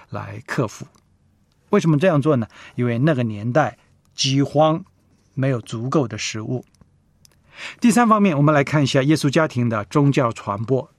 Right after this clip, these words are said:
他们传福音的情况。第一，致力奉献，并且有领导才能的集体领导。第二，这个情况呢，就是有天灾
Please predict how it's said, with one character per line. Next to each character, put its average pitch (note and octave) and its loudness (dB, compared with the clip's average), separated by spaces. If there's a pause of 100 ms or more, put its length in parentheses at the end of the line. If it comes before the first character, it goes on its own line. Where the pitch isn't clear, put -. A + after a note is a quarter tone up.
他 - -12
们 A2+ -6
传 A#2 -4
福 D3 -2
音 D3+ 4
的 A2+ -2
情 G#2+ -12
况。 A2 -14 (680)
第 F#3 2
一， E3+ 0 (400)
致 A3+ 2
力 F3+ 4
奉 D#3+ 2
献， C#3+ 0 (260)
并 E3 2
且 C3 0
有 A2 -4 (260)
领 C#3+ 2
导 A#2 0
才 G#2+ -10 (140)
能 C#3 2
的 A2+ -2
集 C3+ -2
体 A#2+ -2
领 A2+ -4
导。 G2+ -8 (1300)
第 G3+ 4
二， F#3+ 2
这 B2+ 2
个 A2+ -4
情 - -4
况 C3+ 2
呢， A#2 0
就 A2 -6
是 A#2+ -4
有 A2+ -4
天 F3+ 2
灾 E3 0